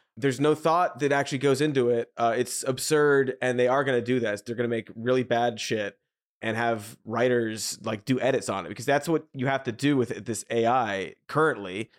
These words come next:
Maybe not in the future, but currently, you need people watching it to make sure it doesn't do a bad job, which it consistently does. It has hallucinations. It, it, like, makes up quotes. It's poorly written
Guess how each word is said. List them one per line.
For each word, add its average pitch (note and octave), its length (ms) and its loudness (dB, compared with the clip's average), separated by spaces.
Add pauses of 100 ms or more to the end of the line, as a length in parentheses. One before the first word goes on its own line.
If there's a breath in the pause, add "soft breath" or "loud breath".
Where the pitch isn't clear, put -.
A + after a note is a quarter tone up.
Maybe A#2+ 260 2
not B2+ 200 2
in D3 60 -2
the D3 60 2
future, D3+ 340 2
but A#2+ 200 -2
currently, C3+ 500 2 (220 loud breath)
you B2 160 2
need D3 400 0
people D3+ 360 0
watching A#2+ 500 0
it - 180 -10
to C#3 80 -4
make A#2 180 -2
sure B2+ 180 -2
it A2 60 -6
doesn't A2+ 300 -4
do B2+ 160 2
a A2+ 40 2
bad A#2 400 -4
job, A#2 460 -2
which A2 140 -10
it - 80 -12
consistently G#2+ 540 -8
does. A2+ 540 -4 (300 loud breath)
It - 80 -2
has A#2+ 140 2
hallucinations. C3 840 2
It, A#2 160 -4 (720)
it, A#2+ 160 -6
like, A2+ 180 -6
makes B2 300 -2
up - 180 -4
quotes. C3 560 0
It's - 320 -10 (540)
poorly D#3 360 2
written C3 540 0